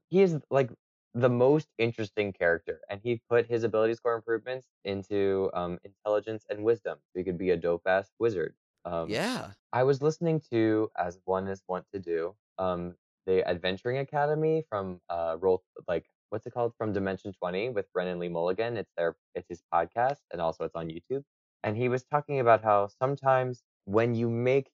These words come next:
Speaker 1: character creation choices or R P choices that, uh, seem to go against optimization,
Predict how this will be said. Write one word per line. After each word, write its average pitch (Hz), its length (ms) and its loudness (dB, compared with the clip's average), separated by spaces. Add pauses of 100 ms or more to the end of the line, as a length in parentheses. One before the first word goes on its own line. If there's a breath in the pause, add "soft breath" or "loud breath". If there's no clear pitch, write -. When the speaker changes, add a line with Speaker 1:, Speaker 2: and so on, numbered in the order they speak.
Speaker 1:
character 107 360 2
creation 90 480 0
choices 87 560 -2
or 107 240 4 (160)
R 95 180 6
P 98 280 -2
choices 87 640 -2 (180)
that, 92 220 2 (100)
uh, - 60 -8 (360)
seem 113 120 -2
to 104 100 -6
go 101 340 4
against 95 520 -2
optimization, 90 720 -4